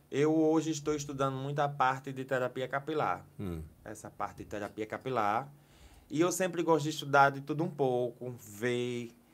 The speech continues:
Speaker 1: estudar produtos, cosméticos, é, ver tendências técnicas que tá se usando. Hoje o Brasil, antes a gente tinha que sair muito pra buscar uma tendência,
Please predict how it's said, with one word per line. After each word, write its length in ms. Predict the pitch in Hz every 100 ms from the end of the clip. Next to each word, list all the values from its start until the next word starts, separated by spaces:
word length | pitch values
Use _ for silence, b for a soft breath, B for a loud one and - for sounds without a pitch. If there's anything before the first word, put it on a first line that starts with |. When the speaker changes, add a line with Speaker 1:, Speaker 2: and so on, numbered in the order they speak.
| b b b
Speaker 1:
estudar 320 | - 117 135
produtos, 1080 | 139 131 107 123 127 123 120 117 120 110 -
cosméticos, 1120 | - 123 107 117 120 117 113 - 113 113 - - b b b
é, 380 | 110 110 107 110
ver 280 | 107 139 147
tendências 720 | 147 139 120 127 123 123 117
técnicas 720 | - 120 120 123 120 120 113 - - -
que 120 | - 123
tá 220 | 117 110
se 140 | -
usando. 580 | 120 101 113 113 117 120
Hoje 260 | 123 143 156
o 40 |
Brasil, 720 | 139 139 120 113 143 170 - B B B -
antes 380 | 127 151 143
a 80 | 139
gente 260 | 127 135 131
tinha 180 | 135 135
que 60 | -
sair 760 | 147 143 135 131 151 156 143 131
muito 460 | 127 135 143 143
pra 460 | 131 127 123 120 117 B B B
buscar 340 | - 131 - 120
uma 140 | 123
tendência, 1120 | 123 139 131 123 135 147 143 143 139 110 98